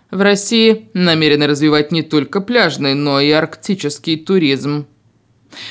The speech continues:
Статья шестнадцатая. Березина Елена. Озеро круглое. Вопрос в законе. Московский комсомолец, номер сто двадцать шесть, девятнадцатое июня, страница шестая.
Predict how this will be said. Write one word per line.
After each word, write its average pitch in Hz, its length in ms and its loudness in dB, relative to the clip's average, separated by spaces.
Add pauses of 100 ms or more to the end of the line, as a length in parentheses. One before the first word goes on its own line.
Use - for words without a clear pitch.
Статья 226 320 0
шестнадцатая. 175 840 0
Березина 220 600 4
Елена. 151 840 2
Озеро 185 300 2
круглое. 147 520 2
Вопрос 151 420 0
в 139 60 -4
законе. 156 760 0
Московский 175 580 -2
комсомолец, 165 680 2
номер 156 200 2
сто 151 160 0
двадцать 143 340 0
шесть, 190 220 2
девятнадцатое 151 680 0
июня, 190 320 4
страница 151 520 0
шестая. 147 800 0